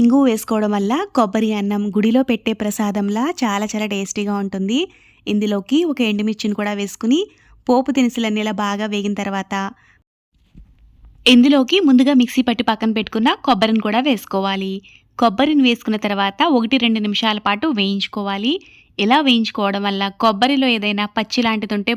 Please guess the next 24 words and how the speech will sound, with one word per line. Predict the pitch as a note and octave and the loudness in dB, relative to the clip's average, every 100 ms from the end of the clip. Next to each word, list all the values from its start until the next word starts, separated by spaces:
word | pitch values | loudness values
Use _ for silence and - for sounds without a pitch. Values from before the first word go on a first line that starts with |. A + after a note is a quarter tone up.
| - | -2
పోతుంది. | F#3+ - G3+ G#3 F4 - _ _ - G#3 | -4 -4 -4 -2 -4 -6 _ _ -4 -2
అలాగే | G#3 G3+ A3 - | 0 -2 -4 0
కొబ్బరి | F3+ F#3 A#3 A#3 | 0 2 0 2
అన్నం | G#3 A3 F4 G4 B3+ | 0 0 -2 -4 -2
కమ్మగా | G#3+ G#3 G#3 C#4 C4+ | -2 -2 -2 -2 -2
చాలా | G#3+ G#3 G#3 | -2 -2 -6
చాలా | G3+ G3 | -6 -6
టేస్టీగా | G3 - G3+ G3+ | -6 -6 -6 -4
కూడా | G3+ G3 | -4 -4
ఉంటుంది. | F#3+ F#3+ F#3+ C4+ G#4 _ _ - - G#3+ | -4 -4 -2 0 -2 _ _ -20 -2 2
ఇలా | C4 C#4+ | 4 4
వేయించుకుంటే | B3 A3+ A#3+ A3 A#3 | 2 2 -2 -2 -2
సరిపోతుంది. | G#3+ G3+ G3+ G3 G3 C4 G#4+ - _ _ _ G#3 | -4 -4 -6 -4 -2 -2 -2 -6 _ _ _ 0
మరీ | A3+ C#4+ C4 | 4 4 2
ఎక్కువసేపు | B3+ B3 B3 A#3+ A3 | 2 0 0 -2 -4
కూడా | A3 G#3 | -4 -2
వేయించుకోక్కర్లేదు. | G#3 - A3 G#3 G3+ G3 G3 C#4+ A#4 _ A#3+ B3 | -2 -4 -6 -6 -6 -4 -2 -4 -4 _ 6 8
ఇందులోకి | C4+ D4 A#3+ B3 A#3+ | 8 6 4 4 4
ముందుగా | A#3 A#3+ D4 C4 | 6 6 6 4
ఉడికించి | - A#3 B3+ A3 | 4 2 0 -4
పక్కన | A3 G#3+ | -2 -2
పెట్టుకున్న | A3 - G#3+ B3 F#4 C#4 | -2 -2 -2 0 0 2
రెండు | A#3 B3+ B3 | 2 2 0
కప్పుల | B3 A3+ | -2 -2